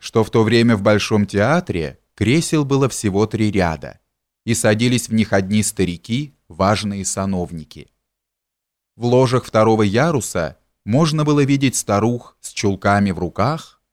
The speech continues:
и стариков-купцов в атласных халатах, окружённых чадами и домочадцами.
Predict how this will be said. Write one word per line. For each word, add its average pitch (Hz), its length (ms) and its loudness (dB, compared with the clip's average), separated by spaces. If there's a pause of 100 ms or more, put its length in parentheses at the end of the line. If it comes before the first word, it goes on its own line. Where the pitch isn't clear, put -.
(260)
и 127 80 0
стариков-купцов 120 1400 0
в 80 120 -4
атласных 98 600 -2
халатах, 117 800 -2 (360)
окружённых 131 760 0
чадами 101 640 0
и 98 180 -8
домочадцами. 85 960 -6